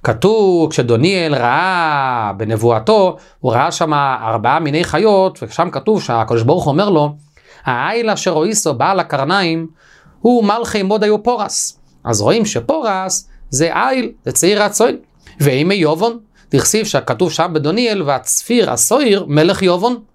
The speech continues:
וגם שעיר הוא מצאן. מספרת הגמרא, כי סוליק רב חביבה בר סומקי,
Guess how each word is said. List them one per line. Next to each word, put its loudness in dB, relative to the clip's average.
וגם 2
שעיר 0
הוא 2
מצאן. 2
מספרת -4
הגמרא, -2
כי -2
סוליק -2
רב -2
חביבה 0
בר -2
סומקי, -4